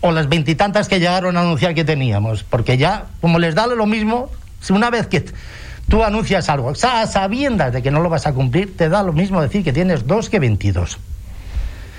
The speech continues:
Entonces, primero, ¿ahora es el momento? Pues yo creo que bienvenidas, <laughs> porque a estos hay que cogerles la palabra porque no la van a cumplir. O sea, que si son dos, pues perfecto que tengamos dos.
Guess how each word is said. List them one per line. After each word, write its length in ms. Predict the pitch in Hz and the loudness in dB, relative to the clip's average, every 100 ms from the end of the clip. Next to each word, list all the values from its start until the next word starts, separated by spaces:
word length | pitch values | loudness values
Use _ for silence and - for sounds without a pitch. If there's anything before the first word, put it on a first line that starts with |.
| - | -2
Entonces, 440 | - 170 175 208 - - - - - - - | 0 2 2 -2 -6 -12 -4 -2 -2 -2 0
primero, 420 | 175 226 175 - - - - - | 2 2 0 -2 -2 -4 -4 0
¿ahora 260 | 160 233 | 2 2
es 100 | 214 | 0
el 100 | 226 | 0
momento? 520 | 220 247 294 240 - - - - - - - - - - - | 2 0 -2 0 0 0 -6 -6 -8 -12 -16 -14 -14 -14 -10
Pues 180 | - - | -6 0
yo 280 | 139 160 - | 2 2 -2
creo 280 | - 131 151 | 0 2 4
que 120 | 156 | 2
bienvenidas, 760 | 139 165 160 135 240 247 101 - - - | 2 2 2 2 2 0 -4 -8 -14 -14
<laughs> 320 | - - 143 - | -14 -4 -2 0
porque 340 | 180 208 - - - - | 0 0 -2 -4 -12 -2
a 80 | 170 | 0
estos 300 | - 226 - | 2 2 2
hay 140 | 233 | 0
que 160 | - 214 | 0 0
cogerles 380 | 190 170 196 196 | 2 2 2 2
la 100 | 185 | 2
palabra 320 | 185 190 220 | 2 2 0
porque 320 | 190 147 156 | 0 0 0
no 80 | 190 | 0
la 100 | 160 | 2
van 160 | 160 156 | 2 0
a 80 | 151 | 0
cumplir. 320 | 131 170 254 - - - - - - - - | 0 0 -2 -6 -12 -12 -10 -10 -10 -10 -12
O 40 | - | -2
sea, 160 | 196 185 | 0 0
que 140 | 131 | 0
si 140 | 113 | 2
son 200 | 123 160 | 2 2
dos, 180 | 170 220 190 | 2 0 -2
pues 140 | 139 120 151 165 - | -4 -4 -6 -12 -2
perfecto 440 | 143 127 233 170 | 0 2 0 0
que 80 | 135 | 0
tengamos 420 | 127 139 151 139 123 | 0 2 2 2 2
dos. 220 | 165 | 0